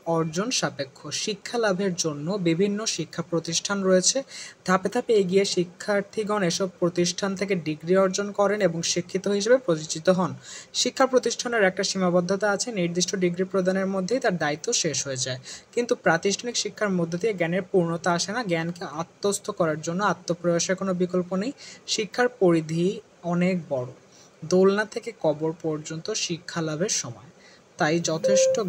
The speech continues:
জ্ঞান অনুশীলন ব্যতীত কেউ সুশিক্ষিত হতে পারে না। আমাদের সমাজে এমন অনেকেই রয়েছেন যাদের উচ্চতর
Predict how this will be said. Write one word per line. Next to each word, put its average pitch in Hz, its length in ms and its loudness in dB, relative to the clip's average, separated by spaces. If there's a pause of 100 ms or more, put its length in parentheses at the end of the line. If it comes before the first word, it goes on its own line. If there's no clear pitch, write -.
জ্ঞান 160 280 0
অনুশীলন 180 640 -2
ব্যতীত 131 360 -8 (160)
কেউ 180 180 2
সুশিক্ষিত 208 640 -4
হতে 175 280 -4
পারে 123 360 -6
না। 131 80 -16 (420)
আমাদের 233 360 2 (100)
সমাজে 147 340 -2
এমন 160 220 -4
অনেকেই 185 440 -2
রয়েছেন 151 420 -2
যাদের 151 320 -4 (100)
উচ্চতর 214 460 -2